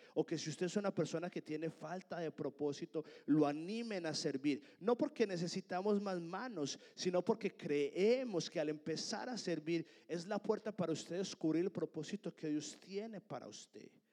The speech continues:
O de que si usted es un adolescente o joven adulto, es amado y amada a pesar de cada una de las terribles cosas que usted hace en su adolescencia.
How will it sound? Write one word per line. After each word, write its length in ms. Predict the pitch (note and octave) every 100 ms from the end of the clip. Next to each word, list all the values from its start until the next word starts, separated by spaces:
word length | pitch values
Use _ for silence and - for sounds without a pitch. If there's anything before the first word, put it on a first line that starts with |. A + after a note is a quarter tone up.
| _ _ _ _ _
O 80 | D#3+
de 80 | E3
que 140 | F3
si 120 | -
usted 160 | D#3+ F#3
es 100 | F3
un 140 | G#3
adolescente 960 | G3+ G3+ E3+ D3 - F#3 F#3 G#3 - E3
o 100 | D3
joven 560 | C3 - F3+ G3 G#3 F3+
adulto, 840 | C#3+ D#3 G#3 G#3+ E3+ - G#2+ E2 _ _ - -
es 240 | E3 -
amado 600 | G3+ F3+ F3+ G3 G#3 G#3
y 120 | G3+
amada 480 | D#3 D#3 F3+ F#3 F#3
a 120 | F3
pesar 680 | F3 - F3 - - A#3 A#3+
de 180 | A3 A3
cada 320 | A3 G#3 G#3+
una 300 | A3 A#3 A3+
de 100 | G#3+
las 220 | E3+ -
terribles 720 | - D3+ D3 G3 C#4 C#4 A3 -
cosas 460 | A3+ G#3 G3 G3 - -
que 100 | -
usted 240 | F3 - F3+
hace 340 | F#3 G#3+ A3
en 80 | G#3+
su 160 | -
adolescencia. 1080 | E3+ E3 D#3+ D3+ - - A#3+ F#3+ - - -